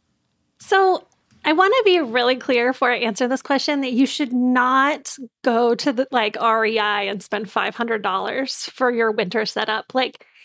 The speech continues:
s-, start by looking at what you have, because if you live in the Pacific Northwest, you probably already have some rain-appropriate clothing.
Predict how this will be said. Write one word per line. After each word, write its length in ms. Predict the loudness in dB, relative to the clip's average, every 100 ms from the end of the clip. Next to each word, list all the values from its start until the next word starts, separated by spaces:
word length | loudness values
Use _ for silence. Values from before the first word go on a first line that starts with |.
| -20 -14
s-, 240 | -8 -6 -8 _
start 340 | -12 0 2 4
by 140 | 4
looking 320 | 4 2 2 0
at 100 | 0
what 140 | 0
you 140 | 2
have, 440 | 2 2 0 -2 -4
because 240 | -4 -2 0
if 100 | -2
you 460 | 2 4 4 4
live 180 | 2 0
in 60 | -2
the 80 |
Pacific 360 | -6 -4 -4 -4
Northwest, 560 | -4 -4 -2 -2 -2 -4
you 60 |
probably 500 | 0 0 2 2 0
already 380 | 0 2 0 0
have 500 | 0 0 0 -2 -6 -6
some 300 | -4 -2 0
rain-appropriate 1120 | 0 0 -2 -6 -4 -4 -4 -4 -6 -6 -8
clothing. 500 | -4 -4 -2 -4 -4